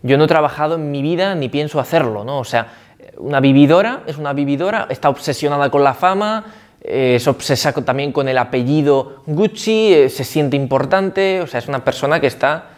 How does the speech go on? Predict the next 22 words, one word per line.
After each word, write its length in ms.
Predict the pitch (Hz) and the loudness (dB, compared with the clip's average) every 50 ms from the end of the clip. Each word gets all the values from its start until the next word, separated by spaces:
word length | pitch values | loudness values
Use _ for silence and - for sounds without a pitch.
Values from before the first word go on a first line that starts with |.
| _ _ _ _ | _ _ _ _
pues 180 | - 120 - | -14 -10 -8
eso, 220 | 127 - - - - _ _ _ _ - | -8 -10 -10 -12 -20 _ _ _ _ -20
en, 400 | - - - - 117 123 127 - | -18 -14 -10 -6 -6 -6 -2 0
en 160 | - 151 160 | 2 2 4
otra 220 | 175 165 165 165 139 | 2 2 2 2 0
galaxia, 520 | 123 110 98 113 - - - - 113 107 | 0 0 -2 -4 -8 -12 -16 -14 -14 -14
vamos 200 | 107 107 107 107 | -14 -14 -16 -18
a 40 | 104 | -18
decir, 180 | - - - | -16 -14 -10
¿no? 80 | 120 131 | -8 -6
Una 120 | 151 165 | -2 -2
egocéntrica, 840 | 165 139 139 123 - 165 165 170 - 180 170 180 - 190 196 226 - - - - - - - - - - - - _ _ | 0 0 0 0 0 -2 -4 -2 -2 0 -2 0 0 -2 -4 -6 -8 -16 -20 -20 -20 -20 -20 -20 -20 -20 -20 -20 _ _
pero 220 | - 135 147 147 147 | 0 2 2 2 2
no 100 | 156 180 | 0 0
desde 180 | 202 226 196 | 0 0 0
un 120 | 226 202 175 | 0 0 0
punto 240 | 196 196 180 180 160 | 0 0 0 0 2
de 80 | 160 | 2
vista 260 | 151 160 151 - 160 | 2 0 0 0 -2
de 80 | 147 143 | 0 0
mala 240 | 139 139 143 139 - | 2 2 2 2 0
persona 480 | - 131 - - - 139 117 101 - | 0 -4 -4 -4 -4 -4 -4 -4 -8